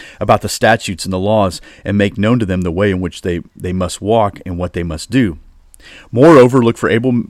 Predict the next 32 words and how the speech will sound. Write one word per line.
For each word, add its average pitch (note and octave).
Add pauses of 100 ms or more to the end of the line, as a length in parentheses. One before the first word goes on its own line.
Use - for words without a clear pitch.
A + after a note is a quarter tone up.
men A2
from G#2
the A#2
people, G#2+
men G2+
who A2+
fear G#2+
God, F#2 (280)
who B2+
are A2
trustworthy A2
and G#2
hate F#2+
a G2
bribe, A2+ (420)
and A2+
place C#3+
such -
men A2
over G#2+
the A2+
people G2
as F2
chiefs -
of -
thousands, C3 (300)
of A2
hundreds, A#2+ (220)
of F#2+
fifties, A2+ (360)
and F2
tens." E2+